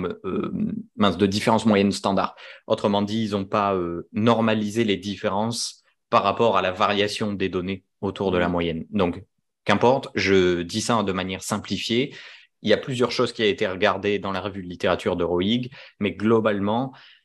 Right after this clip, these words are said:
Speaker 1: il va falloir regarder si l'intensité est supérieure en excentrique par rapport au concentrique lors des entraînements. Si c'est identique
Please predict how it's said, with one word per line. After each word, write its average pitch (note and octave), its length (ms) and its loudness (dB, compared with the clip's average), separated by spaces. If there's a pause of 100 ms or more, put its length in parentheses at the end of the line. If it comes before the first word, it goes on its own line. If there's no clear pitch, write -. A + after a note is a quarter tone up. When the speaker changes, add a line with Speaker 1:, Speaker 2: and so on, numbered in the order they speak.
(220)
Speaker 1:
il A2+ 120 0
va A2+ 120 4
falloir A2+ 260 2
regarder A2+ 420 0
si A#2 160 -6
l'intensité G#2+ 720 -4
est - 20 -4
supérieure G#2 580 0
en F#2+ 80 0
excentrique G2+ 680 -6 (140)
par F2 120 0
rapport E2+ 220 4
au E2+ 80 2
concentrique G2 600 -4
lors F#2+ 280 4
des F#2 160 0
entraînements. F2 560 -4 (1500)
Si - 240 -6
c'est F#2+ 340 2
identique F#2+ 580 -4